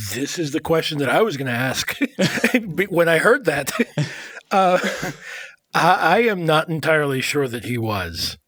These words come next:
Uh, I think that, um, his cast, uh, hi-, his, his co-cast member, his fellow actor,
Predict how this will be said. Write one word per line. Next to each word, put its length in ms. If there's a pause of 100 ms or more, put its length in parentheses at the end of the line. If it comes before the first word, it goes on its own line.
(120)
Uh, 520
I 200
think 320
that, 320
um, 460 (420)
his 240
cast, 580
uh, 600 (160)
hi-, 80
his, 400
his 280 (480)
co-cast 840
member, 320
his 240
fellow 400
actor, 560